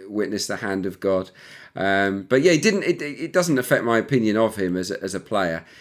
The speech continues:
He was an absolute genius. But yeah, g-, getting that little glimpse of him, <laughs> him in his pyjamas, being, being a grumpy so-and-so was, was, was a complete one-off.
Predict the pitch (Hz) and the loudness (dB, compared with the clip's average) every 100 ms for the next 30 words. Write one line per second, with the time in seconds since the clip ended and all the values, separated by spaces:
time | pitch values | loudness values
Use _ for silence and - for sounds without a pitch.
0 | - 92 104 120 127 95 110 101 - 101 | -12 -8 -6 -6 -6 -6 -2 -2 -2 -2
1 | 98 92 85 - 107 120 127 139 135 170 | -2 -2 -6 -6 -4 2 2 2 -4 -4
2 | 151 160 151 135 120 131 131 107 - 104 | -2 0 2 0 0 4 4 2 -6 -4
3 | 127 120 170 160 - 170 147 135 135 - | -2 -2 -2 -4 -2 0 2 2 0 -4
4 | 110 117 117 120 113 110 - 175 190 185 | -4 2 2 2 -2 -6 -10 -12 -8 -8
5 | - 131 127 123 - 131 127 113 120 117 | 2 4 4 2 2 4 4 2 0 -2
6 | 117 117 120 113 104 107 101 101 101 - | -4 -4 -2 0 0 0 2 2 -2 -4
7 | - 110 107 - 107 98 104 - 110 107 | -4 -4 -4 -8 -4 -4 -4 -10 -2 0
8 | 90 95 87 - | 2 0 0 -6